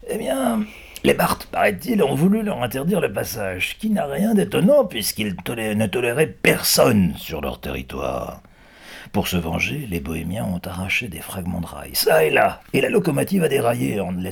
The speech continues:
en entraînant les wagons. Les enfants imaginent très bien la catastrophe, le petit convoi arrivant au bout des rails et s'écroulant dans les bruyères. Quel vacarme ! Les oiseaux ont dû être épouvantés. Les Barthes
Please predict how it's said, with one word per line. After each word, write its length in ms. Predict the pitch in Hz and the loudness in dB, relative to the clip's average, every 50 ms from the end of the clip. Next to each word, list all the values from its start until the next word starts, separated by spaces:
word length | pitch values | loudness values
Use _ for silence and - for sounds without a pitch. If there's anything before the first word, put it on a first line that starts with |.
| 95 - 95 | -8 -8 -8
en 140 | 98 101 104 | -6 -4 -4
entraînant 420 | 117 120 120 - 123 110 123 127 | -2 -4 -4 -4 -4 -4 -2 -2
les 120 | 120 110 107 | -2 -2 0
wagons. 340 | 101 98 95 87 90 82 78 - _ _ _ _ _ _ - | -2 -2 -2 -2 -4 -6 -8 -12 _ _ _ _ _ _ -6
Les 320 | 113 95 87 78 78 78 | -4 -4 -4 -4 -6 -8
enfants 340 | 82 120 - - - 143 135 - _ - - - - - - - _ - | -10 -10 -10 -10 -12 -12 -12 -12 _ -20 -20 -20 -20 -20 -20 -10 _ 0
imaginent 440 | 98 95 98 98 92 107 123 107 | 2 2 2 2 0 0 0 -2
très 220 | 95 - - 110 110 | -2 -4 -6 -6 -6
bien 160 | 110 135 131 | -4 -4 -4
la 100 | 101 85 | -4 -4
catastrophe, 640 | - 87 - 101 98 - - - 151 135 - - - - | -4 -6 -6 -6 -8 -8 -8 -8 -8 -8 -10 -12 -14 -12
le 80 | 85 | -10
petit 260 | - - 95 - 101 | -8 -8 -8 -8 -8
convoi 560 | 98 - 98 92 90 110 127 143 151 147 143 123 | -6 -4 -2 -2 -2 -2 -2 -2 -2 -2 -4 -4
arrivant 640 | 101 95 92 87 90 87 87 87 104 123 135 123 104 | -4 -4 -4 -4 -2 -2 -2 -2 -2 -2 0 0 0
au 60 | 92 | 0
bout 180 | 87 104 120 117 | -2 -2 -2 0
des 120 | 104 90 | 0 0
rails 320 | 85 90 113 135 143 127 | 0 0 -2 -2 -2 -4
et 20 | 101 | -4
s'écroulant 480 | - - - - - - 101 117 127 | -6 -8 -10 -10 -8 -6 -4 -2 -2
dans 80 | 120 98 | -2 0
les 100 | 90 87 | -2 -2
bruyères. 400 | 85 87 104 104 104 90 80 76 - - - - - _ _ _ | -2 -4 -6 -6 -6 -6 -8 -8 -12 -20 -20 -20 -20 _ _ _
Quel 220 | - - - 139 | -12 -8 -6 -4
vacarme ! 480 | 113 107 101 - 143 139 123 104 90 90 87 90 87 - - - - - | -4 -4 -6 -6 -6 -6 -4 -4 -4 -4 -4 -4 -6 -6 -10 -16 -10 -4
Les 260 | 101 95 92 85 73 | -2 -2 -2 -2 -2
oiseaux 340 | 80 85 87 92 139 143 123 95 | -4 -6 -4 -2 -2 -2 0 0
ont 80 | 87 | 0
dû 160 | 92 87 110 113 | 0 0 0 -4
être 260 | 98 - - - - | -4 -6 -8 -12 -14
épouvantés. 560 | - - 127 117 113 120 113 - 139 127 127 - _ _ - - - - - - - | -12 -10 -8 -6 -6 -6 -6 -6 -8 -10 -10 -14 _ _ -20 -20 -20 -20 -20 -8 -4
Les 140 | - - | -2 -2
Barthes 480 | - - - - - - - - - - | 2 4 4 4 4 2 -2 -4 -12 -12